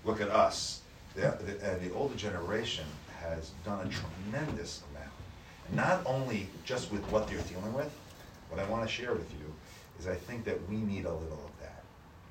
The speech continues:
Because as much as it's important for us to be, uh, intelligent and aware and all that, there is also definitely a merit to, even after all of your awareness and everything, to just do it.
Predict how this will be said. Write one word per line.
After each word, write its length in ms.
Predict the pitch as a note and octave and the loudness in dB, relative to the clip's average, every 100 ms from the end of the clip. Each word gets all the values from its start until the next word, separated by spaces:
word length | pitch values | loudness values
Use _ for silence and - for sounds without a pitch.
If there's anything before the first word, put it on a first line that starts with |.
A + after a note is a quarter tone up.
| - - - - - - - - - - | -18 -20 -20 -18 -18 -16 -16 -16 -16 -12
Because 280 | F#2 A2+ G#2+ | -4 0 0
as 120 | G#2 | 0
much 200 | A2 C3+ | -2 -2
as 180 | C#3+ - | -4 -6
it's 120 | - | -8
important 480 | C3 A#2 A2 G#2+ G2+ | -8 -2 2 2 0
for 120 | F2+ | -2
us 120 | F2 - | -2 -2
to 120 | - | -4
be, 380 | F#2+ F#2 F#2 F2 - - - D#2+ | -2 -2 -4 -6 -10 -16 -12 -6
uh, 60 | E2 D#2+ | -4 -2
intelligent 680 | E2+ F2 F#2+ G2 F2+ F#2+ F2+ E2+ | -4 -2 -2 -2 -2 -2 -2 -2
and 100 | D#2+ | -2
aware 420 | E2 G2+ G2+ F#2 | -2 0 0 0
and 80 | F2 | -2
all 160 | F2+ F2 | -2 -2
that, 220 | F2 E2+ - - G#2+ | -2 -2 -4 -6 -2
there 140 | A2+ | -2
is 240 | A#2+ B2 - | -2 -6 -4
also 680 | B2 D#3+ - - - F#2 - - - - | -2 0 0 0 4 4 2 -4 -14 0
definitely 560 | C#3+ C#3+ D3+ D3 C#3+ C#3 | 2 2 2 0 0 0
a 200 | - F#2 F#2+ | 0 -2 0
merit 400 | B2 D#3 - - - | 2 4 2 -4 -8
to, 100 | A2 - | -8 -4
even 220 | D#3 F#3+ - D#3 | -2 0 0 0
after 300 | D#3+ - D#3+ | 0 2 0
all 300 | B2+ D3+ F#3 | 2 4 4
of 100 | D3+ | 2
your 220 | C#3+ C#3+ | 2 4
awareness 760 | A2 F#2+ G#2+ C3+ E3 F#3 E3+ | 2 2 2 4 6 6 4
and 100 | D3+ | 0
everything, 600 | C3+ D3 D#3 E3+ F3 F3+ - - - - - - - - | 2 2 0 0 0 0 -4 -10 -16 -16 -16 -16 -14 -8
to 80 | G#2 | -4
just 280 | A#2 - | -2 0
do 160 | C#3 | 4
it. 100 | E3 | 6